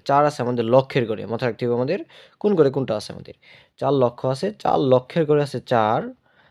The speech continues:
তারপর আছে পাঁচ, পাঁচ আছে আমাদের হাজার, পাঁচ হাজার, তাহলে হাজার ঘরে আছে পাঁচ, তো হাজার ঘরে দিলাম আমরা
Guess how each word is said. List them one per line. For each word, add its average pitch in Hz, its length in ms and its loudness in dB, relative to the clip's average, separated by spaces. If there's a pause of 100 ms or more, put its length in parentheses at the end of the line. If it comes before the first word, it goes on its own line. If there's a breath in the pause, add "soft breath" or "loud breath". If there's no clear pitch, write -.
(100)
তারপর 120 180 -8
আছে 131 160 -8
পাঁচ, 139 540 0
পাঁচ 175 220 -2
আছে 151 160 -8
আমাদের 123 260 -2
হাজার, 113 460 0 (140)
পাঁচ 127 280 -2
হাজার, 110 160 -6
তাহলে 117 140 -6
হাজার 127 260 0
ঘরে 123 140 4
আছে 120 140 -6
পাঁচ, 127 340 -6
তো - 80 -16
হাজার 110 300 -4
ঘরে 113 100 -4
দিলাম 113 180 -6
আমরা 123 240 -6